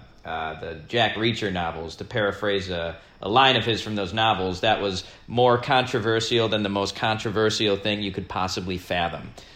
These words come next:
So it was, uh, yeah, so that was a big decision. So yeah, Babe Ruth, uh, is number one. Number two is Madison Bumgarner in this bubble.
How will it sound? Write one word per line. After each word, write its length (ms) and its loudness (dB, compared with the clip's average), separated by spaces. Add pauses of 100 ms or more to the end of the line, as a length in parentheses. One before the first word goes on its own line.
So 520 8
it 120 6
was, 400 6
uh, 400 8
yeah, 140 6
so 120 -2
that 120 10
was 100 8
a 60 2
big 180 4
decision. 460 0
So 160 2
yeah, 240 6
Babe 240 4
Ruth, 360 6 (280)
uh, 360 8
is 60 -4
number 240 4
one. 320 4 (160)
Number 240 4
two 260 6
is 140 6
Madison 460 4
Bumgarner 720 4
in 160 0
this 120 0
bubble. 520 2